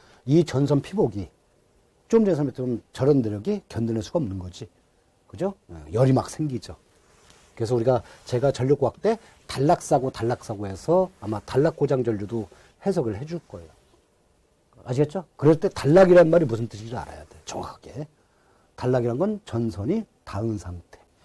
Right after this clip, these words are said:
거기에 비해서 지락은요. 지락은 전선이, 이 전선도 좋고 이 전선도 좋아요.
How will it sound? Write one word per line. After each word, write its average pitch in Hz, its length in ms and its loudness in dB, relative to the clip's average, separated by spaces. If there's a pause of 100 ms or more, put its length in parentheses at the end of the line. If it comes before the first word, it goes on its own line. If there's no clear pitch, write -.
(220)
거기에 180 260 4
비해서 185 220 8
지락은요. 107 640 0 (1080)
지락은 127 440 2 (2750)
전선이, 143 600 2 (520)
이 156 100 2
전선도 202 400 8
좋고 180 240 4
이 139 80 6
전선도 127 340 2
좋아요. 76 300 -14